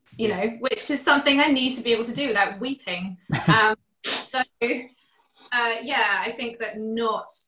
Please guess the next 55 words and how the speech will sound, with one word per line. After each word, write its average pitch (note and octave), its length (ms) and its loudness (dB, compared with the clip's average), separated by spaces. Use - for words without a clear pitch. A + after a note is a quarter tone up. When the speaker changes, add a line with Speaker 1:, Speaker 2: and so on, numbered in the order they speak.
Speaker 1:
over, G3+ 680 -2
you G3 80 -8
know, F3 160 -8
I - 60 -14
don't G3+ 100 -6
know F#3+ 60 -4
what F3 60 -6
it's - 140 -4
called. F3 160 -4
Is - 140 -8
it - 60 -8
called - 160 -6
beasting? A#3+ 600 2
Is G#3+ 100 -6
that - 120 -4
right? A3 260 -2
Speaker 2:
Yeah. B2 200 -2
Speaker 1:
Beasting. G3 340 -4
Yeah. F#3 580 2
Yeah, G#3 240 2
not - 180 -4
doing F#3 220 -2
that. F3+ 180 2
I G3+ 100 2
don't C4+ 140 0
really A#3 140 2
have A3+ 220 2
that - 160 -2
problem F3+ 280 -6
in F3 180 -8
Pilates F3+ 500 -4
because G3 240 -8
we G3+ 100 -10
tend G#3 220 -4
to G#3+ 100 -6
<laughs> F#3+ 60 -2
work A#3+ 280 4
with A3 300 4
the, G3 380 -2
uh, F#3 180 -2
more G#3+ 160 6
this G#3+ 200 -2
kind G#3 180 0
of F#3+ 60 0
slow A3 300 4
twitch - 340 0
fibers, G3+ 680 2
the F3+ 260 -2
kind F#3+ 140 -4
of F3+ 40 -12
the F#3+ 120 -4
deeper G#3 320 -4
stuff. A3 380 2
So G#3 180 2
normally G#3 600 4